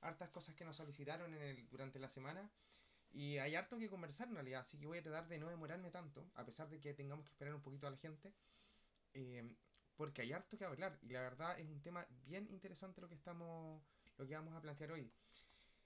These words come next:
Problemas globales, soluciones nacionales. Creo que ha sido la gran dicotomía del último tiempo y ha sido la gran, eh,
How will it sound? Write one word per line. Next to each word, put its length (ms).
Problemas 680
globales, 400
soluciones 400
nacionales. 500
Creo 200
que 80
ha 20
sido 220
la 120
gran 320
dicotomía 520
del 120
último 320
tiempo 460
y 140
ha 40
sido 380
la 160
gran, 340
eh, 420